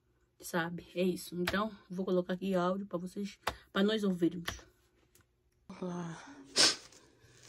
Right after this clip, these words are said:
Speaker 2: Olá. É, não sou muito de fazer isso, mas,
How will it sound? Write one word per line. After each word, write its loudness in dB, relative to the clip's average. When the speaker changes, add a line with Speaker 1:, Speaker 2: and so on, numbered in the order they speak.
Speaker 2:
Olá. 0
É, -2
não 2
sou 2
muito 0
de 0
fazer -2
isso, 0
mas, -6